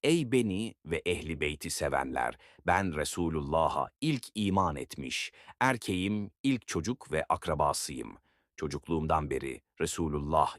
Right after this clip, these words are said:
ileydim. Ta ki o en iyi dostunun yanına gidene kadar, daha önceki hayatım ve faziletlerimi daha sonra anlatacağım. Şimdi size hayatımın en çalkantılı dönemlerini,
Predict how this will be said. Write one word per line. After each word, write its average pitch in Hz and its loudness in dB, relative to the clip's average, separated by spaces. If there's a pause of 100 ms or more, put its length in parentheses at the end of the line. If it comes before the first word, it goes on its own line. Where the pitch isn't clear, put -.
ileydim. 67 -6 (480)
Ta 71 2
ki 90 0
o 76 4
en 101 0
iyi 73 -6
dostunun 71 -4
yanına 78 -2
gidene 76 -4
kadar, 64 -4 (400)
daha 80 4
önceki 76 -2
hayatım 80 0
ve 76 0
faziletlerimi 71 -4 (280)
daha 143 0
sonra 67 -2
anlatacağım. 62 -4 (500)
Şimdi 156 0
size 110 -2
hayatımın 85 0
en 170 -2
çalkantılı 69 -4
dönemlerini, 65 -4